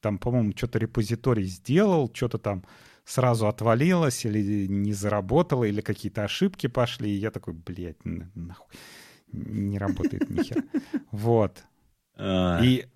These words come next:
Speaker 1: вот щас вот, э, хорошо, что вот надо будет посмотреть как раз на этот проект, может, там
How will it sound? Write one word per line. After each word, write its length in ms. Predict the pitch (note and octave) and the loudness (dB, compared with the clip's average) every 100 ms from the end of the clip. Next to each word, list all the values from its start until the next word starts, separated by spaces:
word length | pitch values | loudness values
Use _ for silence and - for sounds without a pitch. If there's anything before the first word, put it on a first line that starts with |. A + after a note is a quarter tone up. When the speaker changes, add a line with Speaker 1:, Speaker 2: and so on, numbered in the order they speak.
| - | -6
Speaker 1:
вот 200 | A#2 B2 | 0 0
щас 320 | - D#3+ F#3 | 4 4 6
вот, 200 | E3 B2 - | 2 0 2
э, 680 | A#2 A2+ A2+ G#2+ G#2 G#2 G2 | 4 6 4 4 4 2 0
хорошо, 460 | - G#2+ A2 D3 | -2 -2 0 0
что 560 | E3+ - A2+ A2+ A2 G2 F#2 - - - | 0 0 2 4 2 -2 -6 -12 -18 -12
вот 320 | A2 G#2+ - | -4 -4 -4
надо 200 | A2+ G2+ | -4 -2
будет 300 | G2 G#2 F#2+ - | -2 -2 -4 -6
посмотреть 540 | - A2+ A2 A2 F#2 | -6 -2 -2 -2 -6
как 200 | - - | -8 -8
раз 220 | F#2+ - | -8 -8
на 100 | G2 | -8
этот 140 | F2+ - | -8 -10
проект, 400 | - G#2 E3+ - | -6 -2 -2 -4
может, 320 | G2 G2 F#2 - | -6 -6 -6 -6
там 260 | G2 F2 | -6 -6